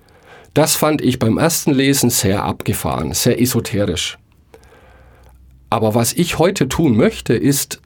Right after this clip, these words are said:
mein zukünftiges Ich zu beschützen. Denn es ist sehr leicht, in einer Art von Gruppendruck,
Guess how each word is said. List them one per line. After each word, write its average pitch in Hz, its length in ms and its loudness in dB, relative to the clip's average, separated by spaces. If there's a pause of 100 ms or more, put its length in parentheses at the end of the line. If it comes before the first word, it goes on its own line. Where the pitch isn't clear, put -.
(160)
mein 107 240 2
zukünftiges 143 840 -2
Ich 131 360 -2 (400)
zu - 140 0
beschützen. - 560 -2 (840)
Denn 147 140 4
es 127 180 0
ist 123 220 -2
sehr 170 200 2
leicht, 135 720 0 (1700)
in 120 140 4
einer 117 280 0
Art 107 180 0
von 113 200 0
Gruppendruck, 127 760 0